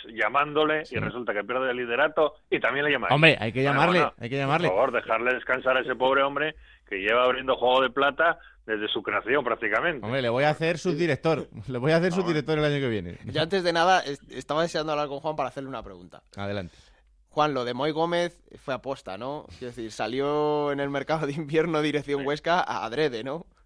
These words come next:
Speaker 1: Estaba todo planeado. Lo que pasa que contábamos también con que jugara ayer, ¿eh? Que los, muchos aficionados lo están deseando, querían que jugara, que quitaran la cláusula para que jugara,
Speaker 2: Hmm.
Speaker 1: pero no ha sido posible. Y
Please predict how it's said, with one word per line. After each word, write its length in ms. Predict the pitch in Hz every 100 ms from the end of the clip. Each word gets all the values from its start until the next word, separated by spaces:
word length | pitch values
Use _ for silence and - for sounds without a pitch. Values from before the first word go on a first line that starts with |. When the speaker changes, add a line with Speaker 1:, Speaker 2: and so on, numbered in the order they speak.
| _ -
Speaker 1:
Estaba 340 | - 104 107
todo 180 | 113 110
planeado. 640 | 107 104 110 120 123 127 -
Lo 140 | 117
que 100 | 110
pasa 340 | 127 - 147
que 400 | 131 139 147 139 -
contábamos 480 | 127 123 131 147 147
también 200 | 151 160
con 160 | 156
que 80 | 131
jugara 440 | 113 120 110 135 139
ayer, 460 | 131 151 139 160 _ _ _ _ _ 107
¿eh? 260 | 117 175 _
Que 140 | - 95
los, 180 | 92
muchos 340 | 98 104 123 107
aficionados 520 | 113 113 117 139 143
lo 100 | 110
están 180 | 92 - - _
deseando, 500 | - 113 131 139 151
querían 260 | - 95 113
que 80 | 160
jugara, 460 | - 95 95 143
que 120 | 117
quitaran 280 | 95 98 113
la 100 | 131
cláusula 400 | 110 139 135 127
para 160 | 107 98
que 60 | 101
jugara, 500 | - 113 113 120 - -
Speaker 2:
Hmm. 160 | 110 92 - _ -
Speaker 1:
pero 500 | 120 107 104 101 98
no 100 | 104
ha 60 |
sido 180 | 107 107
posible. 500 | 95 87 78 71 76 -
Y 320 | 101 98